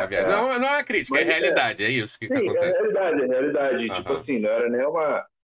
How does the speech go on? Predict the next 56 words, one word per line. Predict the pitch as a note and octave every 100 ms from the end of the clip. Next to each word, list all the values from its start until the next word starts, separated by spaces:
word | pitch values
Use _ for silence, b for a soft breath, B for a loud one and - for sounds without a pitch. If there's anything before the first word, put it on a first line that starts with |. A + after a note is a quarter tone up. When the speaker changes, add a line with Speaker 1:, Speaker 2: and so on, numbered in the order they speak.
| _ -
Speaker 2:
é |
uma | D#3+ F4+
crítica | F4+ - - A3
que, | C4+ - G2+
de | A2+
repente, | B2 A#2+ C3+
até | D3+ - F3 F#3
quem | F3 D3+
tá | D3
na | C#3
própria | C#3+ D3 D3
federação | C#3 - - D#3 -
faz | - - C4
assim | - D4
mesmo, | C#4+ G#3+ -
Speaker 1:
Sim, | C4+
Speaker 2:
sabe? | -
Speaker 1:
sim, | - G#3+
os | F3
caras | F3+ F3+
não |
Speaker 2:
Entende? | F#3+ F3
Speaker 1:
fazem | F3+
de | F3
sacanagem, | F3+ F#3+ E3 B2 A#2
eles | B2
não | C3+
têm | D3
recurso | E3 E3 C#3+ C3
mesmo. | F#3+ B2
Speaker 2:
É, | A2+
Speaker 1:
<laughs> | D3+ C#3 C3 A2+ B2+ A#2+ A#2 G#2
Speaker 2:
a | G#2+
realidade | A#2 A#2+ B2+ B2 D3
é | F3
essa, | C3 -
sacou? | F#2+ - G#2
É. | F2+ - -
Speaker 1:
Aham. | E2+ D#2 F#2+
Speaker 2:
E | A2
aí | G#2 A#2
acaba | C3 - B2 B2+
que |
a | C3
seleção | C3 C3 - B2 C#3 D3 _ _ -
foi, | A#2 D3+ D#3
mas | A#3 G3
foi | F#3+ F#3
muita | G3 G#3+ E3+
gente | F3+ F#3 -
que, | - D3 B2 G2
que | - G#2+
merecia | G#2 A2+ G#2+ - A#2
ir, | F#2 B2 -
tá |
ligado? | F2 F#2 E2